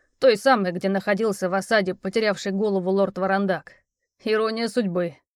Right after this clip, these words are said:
Глава стражи невесело усмехнулся. «Как бы и нашему наследнику не оставить там голову.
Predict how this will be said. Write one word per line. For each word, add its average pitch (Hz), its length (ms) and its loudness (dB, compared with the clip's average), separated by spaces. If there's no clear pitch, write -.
Глава 175 380 -2
стражи 208 360 -4
невесело 180 520 -4
усмехнулся. 175 680 -10
«Как 180 180 -4
бы 180 240 -2
и - 20 0
нашему 196 420 -2
наследнику 190 600 -4
не 180 140 -4
оставить 185 420 -4
там 180 220 -4
голову. 175 420 -4